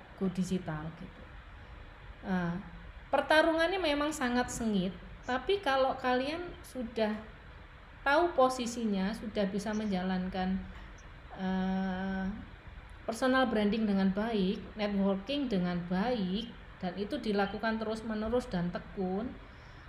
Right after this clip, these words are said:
maka orang yang mau meng-hire itu akan datang juga.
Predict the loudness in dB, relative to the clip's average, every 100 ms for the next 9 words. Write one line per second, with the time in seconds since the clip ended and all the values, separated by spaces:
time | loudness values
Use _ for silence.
0 | -2 0 2 2 4 4 2 0 -2 0
1 | 2 2 2 2 2 2 2 -2 -8 -4
2 | -2 -2 -6 -14 -18 -12 -6 0 2 2
3 | 2 0 -2 -4